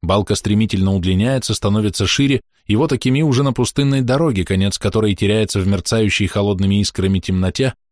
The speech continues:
и уверенно бежит туда, где виднеется тонкий девичий силуэт.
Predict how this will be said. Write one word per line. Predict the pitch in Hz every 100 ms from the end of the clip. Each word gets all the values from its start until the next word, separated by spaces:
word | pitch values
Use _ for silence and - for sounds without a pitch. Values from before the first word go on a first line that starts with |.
| _ _ _
и | 101
уверенно | 123 135 135 127
бежит | 123 117 123 -
туда, | 120 123
где | 110 110
виднеется | 110 113 120 113 110
тонкий | 120 110 110
девичий | 110 113 - 110
силуэт. | 127 123 101 76